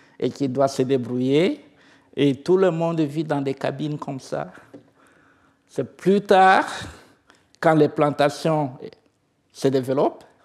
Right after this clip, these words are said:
qu'on peut trouver les grandes maisons de plantation qui sont très beaux, bien décorées, très riches. Mais ce n'était, au départ, ce n'était pas comme ça, parce qu'il fallait accumuler du capital,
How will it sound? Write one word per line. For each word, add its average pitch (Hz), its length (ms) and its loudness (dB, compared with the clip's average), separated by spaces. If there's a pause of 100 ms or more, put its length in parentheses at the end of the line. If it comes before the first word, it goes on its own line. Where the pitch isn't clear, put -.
(600)
qu'on 147 180 -4
peut 170 160 0
trouver 160 380 -2
les 147 160 4
grandes 147 300 0
maisons 147 360 -2
de 143 100 -2
plantation 143 880 -6 (800)
qui 135 140 -10
sont 127 220 -8
très 160 280 -6
beaux, 170 320 -6 (1080)
bien 147 300 -6
décorées, 151 500 -4
très 160 280 -6
riches. - 360 -12 (600)
Mais 127 120 -6
ce 135 140 -8
n'était, 139 400 -4 (100)
au 135 140 -2
départ, 147 400 -2
ce - 120 -8
n'était 170 280 -6
pas 165 180 -4
comme 160 200 -12
ça, - 200 -10
parce 160 200 -4
qu'il 175 160 -4
fallait 170 380 -4
accumuler 160 600 -4
du 160 140 -4
capital, 151 580 -8